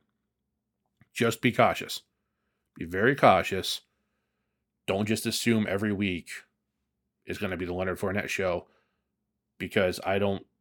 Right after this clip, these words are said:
trust that Tampa backfield to have a consistent player. To have good quality running yards per game, absolutely. You just don't know where it's gonna come from. Is it gonna come from one player? Is it gonna be a split amongst several players?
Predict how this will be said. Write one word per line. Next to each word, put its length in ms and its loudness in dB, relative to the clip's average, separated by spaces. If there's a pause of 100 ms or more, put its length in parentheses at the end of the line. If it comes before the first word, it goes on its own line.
(280)
trust 480 2
that 180 0
Tampa 300 -2
backfield 720 2 (420)
to 80 -2
have 140 0
a 80 0
consistent 680 -2
player. 400 -8 (460)
To 60 -6
have 200 2
good 220 0
quality 420 6
running 300 6
yards 260 -2
per 220 -2
game, 340 -2 (540)
absolutely. 640 0 (340)
You 100 -4
just 120 -2
don't 120 4
know 100 4
where 120 4
it's 100 0
gonna 180 -6
come 200 -2
from. 300 0
Is 80 -6
it 60 -6
gonna 140 -6
come 140 -4
from 140 -6
one 180 -6
player? 280 0
Is 140 -6
it 100 -6
gonna 140 -6
be 120 -4
a 40 -4
split 380 -6
amongst 400 -8
several 260 0
players? 420 -2